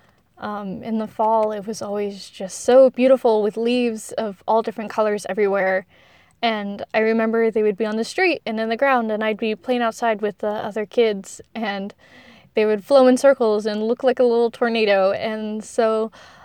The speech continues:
the gaggle of us, maybe ten or so, would just shout, "Tornado!" and just go spinning in circles in the middle of these little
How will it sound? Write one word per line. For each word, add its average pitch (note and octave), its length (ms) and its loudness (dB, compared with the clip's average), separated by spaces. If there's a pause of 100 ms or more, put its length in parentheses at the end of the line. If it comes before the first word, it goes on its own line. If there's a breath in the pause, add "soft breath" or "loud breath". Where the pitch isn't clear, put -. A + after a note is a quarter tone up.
(200 loud breath)
the G#3 220 0
gaggle B3 580 4
of A3+ 140 2
us, A3 380 2
maybe G#3 340 -2
ten A3 240 -2
or G#3+ 120 0
so, G#3+ 280 2
would G#3 160 -2
just - 240 -6
shout, A#3+ 360 2
"Tornado!" F#4 1400 8
and G#3+ 260 0
just G#3 200 -6
go G#3 180 0
spinning E4 640 -4
in C#4 140 -4
circles C4+ 520 4
in A#3+ 180 -2
the A#3+ 80 -2
middle C4 440 6
of A3 180 -4
these A3 240 -6
little B3 520 2